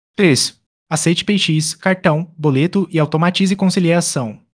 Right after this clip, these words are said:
Conclusão: você tem um roteiro prático, defina metas, escolha um nicho, crie um M V P e foque em captura,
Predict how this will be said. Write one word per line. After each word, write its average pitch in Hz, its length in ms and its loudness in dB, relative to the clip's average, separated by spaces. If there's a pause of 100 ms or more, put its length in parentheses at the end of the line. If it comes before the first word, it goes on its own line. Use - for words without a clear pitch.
(140)
Conclusão: 208 500 0
você 214 300 -2
tem 226 160 -2
um 170 80 2
roteiro 160 420 -2
prático, 156 600 -2
defina 139 360 -2
metas, 160 520 -2 (160)
escolha 202 400 -2
um 175 80 2
nicho, 143 400 -2 (100)
crie 139 220 -2
um 175 60 0
M 202 140 2
V 196 120 0
P 196 320 0
e 190 60 -2
foque 190 340 -2
em 185 40 2
captura, 190 520 -2